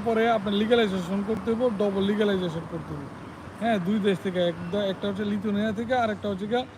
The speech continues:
যে দেশে আপনার বিএফএস থাকে ওই দেশ থেকে। ওই ডাবল লিগ্যালাইজেশন কইরা তারপরে আপনার এই যে আপনার বিএফএস এর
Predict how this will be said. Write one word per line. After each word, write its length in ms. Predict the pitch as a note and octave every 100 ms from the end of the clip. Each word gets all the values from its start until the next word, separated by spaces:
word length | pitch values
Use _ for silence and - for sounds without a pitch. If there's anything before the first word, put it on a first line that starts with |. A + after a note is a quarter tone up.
| - - - E3+
যে 120 | F#3
দেশে 220 | G#3 F3
আপনার 220 | F#3 F#3 F#3+
বিএফএস 380 | G3+ G3+ G3+ G3
থাকে 180 | A3+ B3+
ওই 180 | A3 G3
দেশ 140 | E3+ -
থেকে। 180 | D3+ C3+ - - - - - - E3+
ওই 80 |
ডাবল 360 | D#3+ F#3 G3+ A3
লিগ্যালাইজেশন 720 | A3+ A#3 B3+ A#3+ A3 G#3 A3+ A3
কইরা 320 | A#3 A#3 B3
তারপরে 380 | A3+ G3+ F#3+ G#3
আপনার 380 | G3+ F#3+ G#3 C#4 - - - - - - - - - - - - - - - - -
এই 120 | E3+ E3
যে 420 | F3+ E3+ E3+ E3+ E3+
আপনার 420 | E3+ D#3 F3 E3+ E3 - - F#3
বিএফএস 440 | G3+ F#3 G3 F3+
এর 180 | A3 A#3